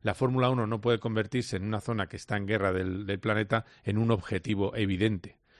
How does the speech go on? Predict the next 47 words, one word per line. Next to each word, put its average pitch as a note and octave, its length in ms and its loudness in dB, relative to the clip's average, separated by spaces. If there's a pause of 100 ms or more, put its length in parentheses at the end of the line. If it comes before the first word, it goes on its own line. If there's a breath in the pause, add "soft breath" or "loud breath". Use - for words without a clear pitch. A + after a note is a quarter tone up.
(140 soft breath)
Es - 60 -20
decir, G2 220 -2
es E2+ 120 -8
que - 100 -2
si F#2 140 -4
tú A2 160 2
llevas G#2+ 380 4 (300 loud breath)
a, F#2+ 600 0 (180)
tan G2 180 -4
cerca A2 280 0
de, G#2 160 4
del G2+ 160 0
conflicto G2+ 580 -4
a F2 60 -6
la F2+ 80 -4
Fórmula G2 340 0
uno, A2 300 0 (420 loud breath)
primero, A#2+ 320 4
no A#2 120 2
va B2 80 8
a A2+ 40 -2
ser A#2+ 160 2
un A2+ 100 0
gran A2+ 200 0
premio, A2 440 0
el F#2+ 120 -4
de F#2+ 80 2
Arabia G#2 260 2
no G2+ 80 -4
sería G#2+ 220 0
un G#2 80 -2
gran G#2 100 0
premio G#2+ 220 -2
de F#2+ 80 -2
mucho G2+ 260 -4
éxito G#2+ 320 -4
de G#2 80 4
público, A2 460 0 (300 loud breath)
y G#2 60 -2
luego, G#2 220 2
por G2+ 140 0
otro G2+ 180 0
lado, G#2+ 300 4 (600 loud breath)
pues G#2+ 200 -4
eso, F#2 300 -4
estás, F2+ 440 -4
eh, G#2 460 2